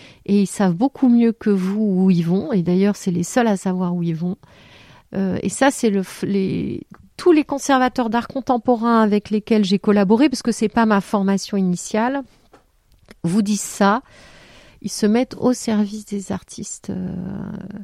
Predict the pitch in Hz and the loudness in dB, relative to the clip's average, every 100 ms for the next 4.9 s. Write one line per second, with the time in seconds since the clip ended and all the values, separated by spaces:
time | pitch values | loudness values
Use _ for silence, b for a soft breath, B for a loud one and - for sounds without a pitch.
0 | - b b b b - 196 226 277 330 | -20 b b b b -2 2 4 6 4
1 | 285 226 202 196 196 B - - _ 208 | 4 4 2 2 -2 B -14 -20 _ -6
2 | 208 196 185 185 180 185 180 b b b | -4 -4 -4 -4 -4 -6 -8 b b b
3 | b b - - 226 233 330 349 262 - | b b -16 0 2 4 4 6 4 0
4 | 277 269 - - 285 285 269 233 | 0 0 -4 2 4 4 2 0